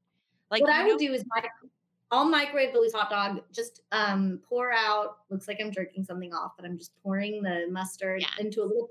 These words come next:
Speaker 2: pile on the plate and then just dip the hot dog.
Speaker 1: Yes, I'll do that for sure. I, but I just don't, like, initially, I don't think of it. Like, you know,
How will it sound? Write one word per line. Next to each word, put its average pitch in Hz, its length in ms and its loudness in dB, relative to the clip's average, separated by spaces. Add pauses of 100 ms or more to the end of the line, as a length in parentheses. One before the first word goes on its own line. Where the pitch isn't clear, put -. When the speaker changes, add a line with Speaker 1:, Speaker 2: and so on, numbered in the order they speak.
Speaker 2:
pile 226 540 2
on 214 140 -4
the 196 60 -2
plate 220 400 2
and 208 100 -4
then 196 140 2
just 190 240 -6
dip 208 200 -8
the 233 80 0
hot 202 260 2
dog. 185 420 -4 (480)
Speaker 1:
Yes, 175 600 -6 (100)
I'll 208 200 0
do 294 240 -10
that 160 340 -2 (120)
for 180 120 -16
sure. 143 760 -6 (140)
I, 175 720 -2
but 170 180 -6
I 170 180 -2
just 185 220 -16
don't, 165 480 -8
like, 175 120 -6
initially, 175 600 -8
I 151 120 -4
don't 147 400 -10
think 160 220 -12
of 135 100 -12
it. - 320 -10
Like, 185 280 -4 (200)
you 202 220 -10
know, 208 80 -6